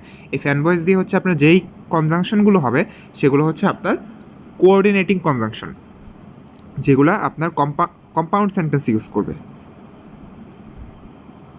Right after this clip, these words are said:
আচ্ছা, সাবঅর্ডিনেটিং কনজাংশন, সাবঅর্ডিন-, সাব-, সাবঅর্ডিনেটিং কনজাংশন। সাবঅর্ডিনেটিং কনজাংশনের বৈশিষ্ট্য হচ্ছে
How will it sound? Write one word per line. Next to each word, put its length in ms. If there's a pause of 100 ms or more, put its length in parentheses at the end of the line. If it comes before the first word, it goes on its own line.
(1300)
আচ্ছা, 240 (260)
সাবঅর্ডিনেটিং 600
কনজাংশন, 480 (280)
সাবঅর্ডিন-, 680 (420)
সাব-, 460 (920)
সাবঅর্ডিনেটিং 540
কনজাংশন। 400 (300)
সাবঅর্ডিনেটিং 640
কনজাংশনের 680
বৈশিষ্ট্য 440
হচ্ছে 280